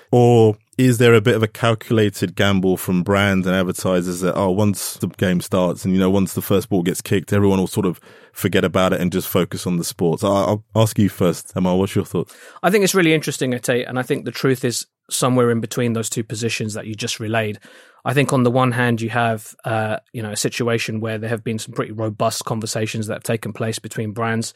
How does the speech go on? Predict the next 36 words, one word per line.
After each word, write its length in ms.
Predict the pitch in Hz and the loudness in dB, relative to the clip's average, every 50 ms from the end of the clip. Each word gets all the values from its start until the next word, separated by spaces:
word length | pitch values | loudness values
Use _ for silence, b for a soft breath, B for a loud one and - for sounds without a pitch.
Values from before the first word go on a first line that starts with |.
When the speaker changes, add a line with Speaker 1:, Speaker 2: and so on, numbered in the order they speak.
| B B B B B B B B B | B B B B B B B B B
Speaker 2:
who 140 | - 135 120 | 2 2 4
have 260 | 104 123 120 117 - | 4 4 2 0 0
partnerships 500 | - 123 117 104 117 - - 120 - - | -4 -4 -2 -4 -4 -4 -4 -6 -4 -6
with 120 | 117 110 - | -8 -8 -6
fifa, 340 | - 113 110 - 120 110 | -6 -6 -6 -4 -6 -6
who 80 | 110 107 | -6 -4
have 200 | 110 123 123 120 | 0 0 0 2
a 60 | 120 | 2
relationship 380 | 117 113 117 110 - - - - | 0 0 0 -4 -4 -6 -10 -10
with 140 | 107 - - | -12 -12 -8
fifa, 460 | - 107 110 - - 110 110 113 - B B B B B B B B B B - | -8 -8 -8 -6 -6 -6 -6 -6 -8 B B B B B B B B B B -2
and 100 | 123 123 | 2 2
a 60 | 120 | 4
lot 160 | 123 123 101 | 4 4 2
of 100 | 113 113 | 2 2
those 220 | - 120 117 107 120 | 2 2 2 2 0
organizations 880 | 117 107 113 117 117 113 113 120 120 - - - 110 107 107 - - - _ _ _ _ _ - - | -2 -2 0 -2 -2 0 0 0 -2 -2 -2 -4 -4 -4 -4 -6 -10 -12 _ _ _ _ _ -12 -6
did 180 | - 113 104 113 | -4 -4 0 0
not 220 | 117 117 - - | 0 0 -2 -4
choose 340 | - - 127 123 117 110 104 | -6 -2 0 2 2 2 0
or 140 | 113 113 104 | 0 -2 -2
vote 340 | 104 117 113 113 - - | -2 -2 0 0 0 -2
for 200 | - - - 110 | -4 -2 -2 -2
the 100 | 107 110 | 0 0
World 220 | 107 113 107 - - | 0 0 -2 -2 -4
Cup 160 | - 110 - | -6 -8 -8
to 80 | - 113 | -8 -6
be 160 | 101 120 120 | -2 -2 -2
in 100 | 113 107 | -2 -2
Qatar. 460 | - - - - - 107 107 110 - B B B B B B B B B B B B B | -4 -10 -10 -8 -6 -6 -4 -6 -6 B B B B B B B B B B B B B
Uh, 160 | 117 110 87 | -6 -4 -2
we 160 | 87 123 131 131 | 0 2 4 4
know 240 | 127 127 123 120 | 6 6 4 4
now 400 | 117 117 127 127 123 113 107 107 - _ _ - | 4 4 4 4 2 2 0 -2 -6 _ _ -4
that 200 | 113 110 - - | -4 -4 -4 -6
the, 300 | 110 107 110 107 107 - | -8 -8 -6 -6 -6 -8